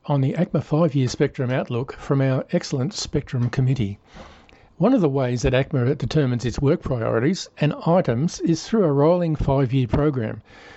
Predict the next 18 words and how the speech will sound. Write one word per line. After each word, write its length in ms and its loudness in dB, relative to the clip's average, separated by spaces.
This 120 2
program 400 4
is 120 0
called 320 2
the 80 0
Five-Year 560 2
Spectrum 420 0
Outlook, 420 -2
or 280 0
F 280 -2
Y 300 0
S 220 -2
O 180 0
for 140 -2
short. 420 -2
Updating 420 2
every 240 2
year, 340 2